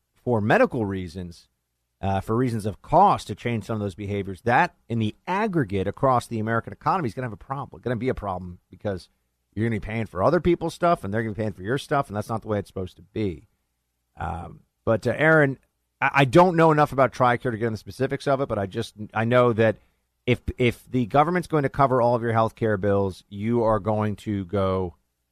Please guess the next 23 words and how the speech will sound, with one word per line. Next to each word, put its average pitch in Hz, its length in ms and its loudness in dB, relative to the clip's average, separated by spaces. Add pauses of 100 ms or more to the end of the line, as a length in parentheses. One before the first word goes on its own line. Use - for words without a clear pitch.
(240)
uh, 85 380 -8 (260)
the 110 520 -6
country 131 420 4
is 101 80 -2
gonna 107 320 0
have 101 160 0
to 104 120 -4
have 95 240 -2 (320)
taxes 107 520 0
at 92 100 -12
least 113 240 0
double. 87 320 -4 (800)
So 110 120 -4
whatever 127 180 4
you're 127 80 4
paying 131 240 2
now 120 140 2
in 113 80 -2
taxes, 107 400 0
imagine 104 500 -2 (100)
twice 110 300 0
that 92 160 -8
much. 85 380 -16